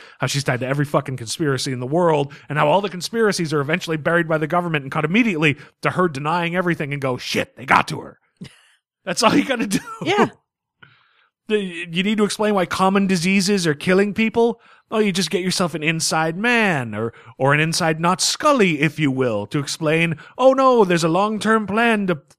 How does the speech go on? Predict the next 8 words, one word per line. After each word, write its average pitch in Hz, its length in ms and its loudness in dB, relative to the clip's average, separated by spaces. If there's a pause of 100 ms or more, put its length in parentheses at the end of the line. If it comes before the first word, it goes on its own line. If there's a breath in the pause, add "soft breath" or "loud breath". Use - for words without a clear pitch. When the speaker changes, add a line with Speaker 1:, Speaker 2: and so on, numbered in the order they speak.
Speaker 1:
depopulate 190 840 0
the 262 140 -4
earth. 269 580 4 (300)
That's 285 260 2
why 175 140 2
this 180 240 -2
is 165 140 -8
happening." 117 480 -12